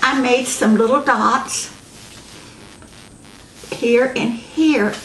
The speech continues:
because that's how big I wanted the body to be. And then I made a little V shape here that would indicate the, the space between the body and the head.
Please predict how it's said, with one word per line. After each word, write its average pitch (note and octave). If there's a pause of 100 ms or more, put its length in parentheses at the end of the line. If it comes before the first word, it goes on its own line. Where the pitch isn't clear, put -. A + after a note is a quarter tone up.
(280)
because G#3
that's B3
how A#3+
big A3
I A3
wanted G#3
the G3+
body A#3+
to G#3
be. G3 (400)
And A#3+
then F4+
I B3+
made A3+
a G#3+
little G#3+
V B3
shape G#3
here G#3+ (480)
that A3
would A3+
indicate A#3
the, - (360)
the G#3
space A#3+
between A3
the G3
body G3+
and G#3
the G#3+
head. G#3